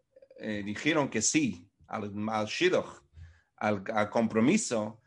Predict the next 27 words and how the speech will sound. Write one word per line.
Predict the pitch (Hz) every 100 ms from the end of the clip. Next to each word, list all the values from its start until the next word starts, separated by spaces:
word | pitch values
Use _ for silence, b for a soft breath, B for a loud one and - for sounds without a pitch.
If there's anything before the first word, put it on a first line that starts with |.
| _ _ -
Eliezer | 113 127 175 160 139
dio | 135 135
regalos. | 120 107 92 90 - - _ _ _ _
Entonces | 113 139 139
dijeron, | 156 233 220
"Bueno, | 226 196 117
diste | 113 160 - 170
regalos | 127 135 156 139 123 113 -
por | - 110
dos | 139 117
meses | 123 107 107 95 - _ -
de | 107
preparación, | 110 107 101 98 - 98 98 _ _ _
pero | - 110
no | 143
diste | 196 - 113
todo | 98 135 120 110 101
lo | 104
que | -
necesita | 110 107 101 - 117 107 104 101 b -
Rivka". | 110 110 - 104 98 - _ -
Entonces | 110 160 185 156 -
ellos | 190 185
dijeron, | 170 170 196 139
"Si | 127 110
querés | 139 202 -
decir | 139 - 170 104